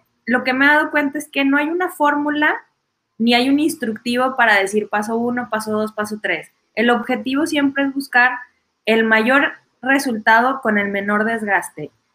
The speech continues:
Y eso es algo muy importante. Nosotros tendemos a, no sé cómo le digan en otros países, pero en, en la parte educativa es machetear y me lo tengo que aprender de memoria y me tengo que sacar un diez porque estoy buscando un resultado.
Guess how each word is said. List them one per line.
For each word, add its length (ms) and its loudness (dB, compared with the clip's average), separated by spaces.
Y 100 2
eso 140 4
es 80 2
algo 200 4
muy 220 2
importante. 640 0
Nosotros 420 -6
tendemos 600 0
a, 760 6
no 120 -4
sé 100 -6
cómo 180 -4
le 80 2
digan 200 4
en 100 2
otros 220 -8
países, 460 -2
pero 320 -2
en, 260 -6
en 120 -2
la 120 0
parte 220 0
educativa 640 2
es 100 0
machetear 760 2
y 100 -2
me 60 2
lo 100 -2
tengo 120 -4
que 60 -4
aprender 300 -2
de 120 -2
memoria 420 -4
y 20 -4
me 100 -6
tengo 180 -8
que 100 -10
sacar 280 -2
un 140 -10
diez 320 0
porque 300 -6
estoy 200 -8
buscando 460 -4
un 80 -2
resultado. 760 -2